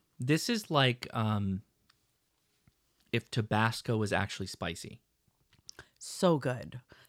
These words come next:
Speaker 1: It's
Speaker 2: Thank
Speaker 1: really
Speaker 2: you.
Speaker 1: good.
Speaker 2: Th-, you hit all of the things.
Speaker 1: I thought this, um, immediately what came to mind is eating this with some eggs.
Speaker 2: This
Speaker 1: I'm like, "Immediately this hot sauce."
Speaker 2: this
Speaker 1: Very good. Thank you.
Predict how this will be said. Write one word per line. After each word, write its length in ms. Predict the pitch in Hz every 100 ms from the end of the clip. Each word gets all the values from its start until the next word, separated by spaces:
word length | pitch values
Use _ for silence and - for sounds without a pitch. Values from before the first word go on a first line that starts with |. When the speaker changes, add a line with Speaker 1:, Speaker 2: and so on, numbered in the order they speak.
| -
Speaker 1:
It's 100 | -
Speaker 2:
Thank 180 | 110 123
Speaker 1:
really 260 | 120 110
Speaker 2:
you. 60 | 104
Speaker 1:
good. 260 | 95 85 -
Speaker 2:
Th-, 120 | 156
you 280 | 190 190 180
hit 300 | 175 190 165 -
all 280 | 151 156 160
of 160 | 147
the 80 | 143
things. 500 | - 135 - 135 - -
Speaker 1:
I 80 | 117
thought 300 | 131 123 -
this, 200 | 113 -
um, 380 | 110 104 95 95 - _ -
immediately 580 | 110 123 131 139 120
what 140 | 123 110
came 220 | 117 107
to 60 | 110
mind 220 | 101 95
is 120 | 90
eating 180 | 98 95
this 180 | 92 -
with 100 | 90
some 140 | 87
eggs. 400 | 92 78 80 - _ _ _ -
Speaker 2:
This 340 | 175 202 214
Speaker 1:
I'm 80 | 104
like, 140 | 104
"Immediately 640 | 87 95 107 101 98 87 85
this 160 | -
hot 160 | 92 82
sauce." 200 | 80 -
Speaker 2:
this 200 | 165 208
Speaker 1:
Very 220 | 113 110
good. 200 | 95 107
Thank 200 | 107 107
you. 160 | 78